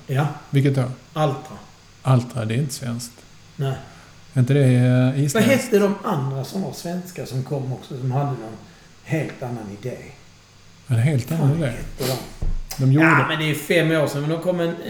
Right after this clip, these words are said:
Speaker 1: en, d-, då var det kanske den första löpskon som hade liksom riktigt uppsvängda tår.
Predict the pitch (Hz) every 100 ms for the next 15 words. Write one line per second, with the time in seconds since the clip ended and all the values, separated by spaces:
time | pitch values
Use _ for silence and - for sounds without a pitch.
0 | - 175 165 165 156 - - - - 151
1 | 151 - 165 175 165 170 190 165 156 127
2 | - 156 135 143 135 - 156 - - 139
3 | 139 143 143 139 113 131 127 123 139 135
4 | - - - 175 - 151 135 165 - -
5 | - 143 139 135 - -